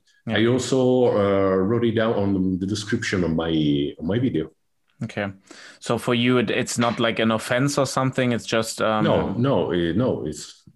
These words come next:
Speaker 2: it's right. <laughs>
Speaker 1: Okay. <laughs>
Speaker 2: It's a compliment.
Speaker 1: Okay. <laughs>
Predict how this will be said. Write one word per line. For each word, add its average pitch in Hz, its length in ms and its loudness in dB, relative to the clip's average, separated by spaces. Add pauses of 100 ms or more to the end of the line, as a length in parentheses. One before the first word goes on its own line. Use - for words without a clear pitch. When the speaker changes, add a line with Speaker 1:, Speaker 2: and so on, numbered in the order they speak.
(160)
Speaker 2:
it's - 180 -6
right. 110 260 -2 (160)
<laughs> - 140 -8
Speaker 1:
Okay. - 520 0 (600)
<laughs> - 120 -20
Speaker 2:
It's - 160 -6
a - 40 -4
compliment. 107 600 2 (360)
Speaker 1:
Okay. 139 280 -4 (280)
<laughs> 151 140 0